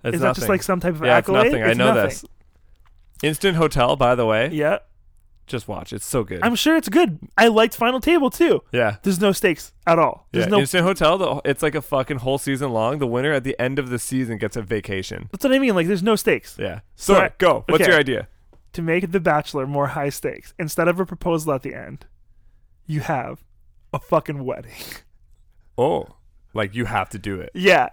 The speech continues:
Speaker 2: You're like, "This is it."
Speaker 1: No, I'm down. Love it. Love
Speaker 2: What
Speaker 1: it. I'm honestly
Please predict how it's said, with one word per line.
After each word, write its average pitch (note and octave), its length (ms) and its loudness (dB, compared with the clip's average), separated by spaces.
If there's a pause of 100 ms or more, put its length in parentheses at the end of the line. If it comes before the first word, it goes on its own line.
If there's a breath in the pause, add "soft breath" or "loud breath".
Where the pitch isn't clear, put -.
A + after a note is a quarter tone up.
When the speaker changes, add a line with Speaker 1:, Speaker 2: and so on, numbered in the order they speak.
Speaker 2:
You're F#3 180 -2
like, E3 440 0
"This F#3+ 200 2
is F3+ 100 -6
it." D3 380 -4
Speaker 1:
No, F3 140 2
I'm D3+ 160 0
down. A#2+ 300 4 (180)
Love C#3+ 220 4
it. C3+ 160 2 (100)
Love D3 220 6
Speaker 2:
What D#3+ 80 6
Speaker 1:
it. - 40 -6 (140)
I'm D#3 300 6
honestly E3+ 460 0